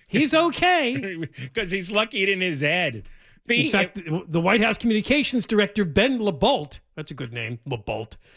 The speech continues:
Speaker 1: he's fine. There was a sandbag on stage while he was shaking hands. Oh, my God, the president got sandbag. If you look at the video, he does point. He looks back and points at
Speaker 2: Yeah.
Speaker 1: something.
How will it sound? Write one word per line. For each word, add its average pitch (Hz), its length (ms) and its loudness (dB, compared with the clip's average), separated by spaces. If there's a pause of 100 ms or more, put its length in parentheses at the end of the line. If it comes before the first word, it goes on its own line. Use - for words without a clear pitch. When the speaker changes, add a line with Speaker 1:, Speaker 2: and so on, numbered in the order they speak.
(140)
Speaker 1:
he's 214 220 4
fine. 175 580 2 (240)
There 202 140 4
was 208 180 2
a 214 80 0
sandbag 208 880 2
on 135 200 -2
stage 123 680 -2 (300)
while 170 140 2
he 180 80 4
was 170 140 2
shaking 190 380 0
hands. 247 160 2 (240)
Oh, 359 40 -6
my 269 120 4
God, 208 160 0
the 156 80 -2
president 240 440 0
got 180 180 0
sandbag. 233 480 2 (200)
If 226 200 2
you 302 100 4
look 330 160 2
at - 80 0
the 339 80 2
video, 254 560 4 (200)
he 208 140 -2
does 220 400 0
point. 233 380 -2
He 185 100 -6
looks 196 420 0
back 196 240 0
and 151 120 -4
points 214 480 -2
at 190 120 -4
Speaker 2:
Yeah. - 40 -2
Speaker 1:
something. 269 380 0